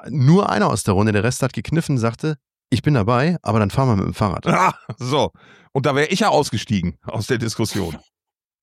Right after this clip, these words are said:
Speaker 1: Ich war so geil auf diese Pommesbude, dass ich halt direkt Ja gesagt hab, ohne mit der Wimper, Wimper zu zuckern.
Speaker 2: <laughs>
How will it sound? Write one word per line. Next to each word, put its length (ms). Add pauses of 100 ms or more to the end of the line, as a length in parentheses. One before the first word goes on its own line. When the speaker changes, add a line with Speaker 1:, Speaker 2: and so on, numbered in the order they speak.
(160)
Speaker 1:
Ich 180
war 120
so 100
geil 240
auf 100
diese 360
Pommesbude, 800
dass 200
ich 140
halt 220
direkt 260
Ja 140
gesagt 380
hab, 160
ohne 180
mit 140
der 100
Wimper, 340
Wimper 240
zu 120
zuckern. 500
Speaker 2:
<laughs> 40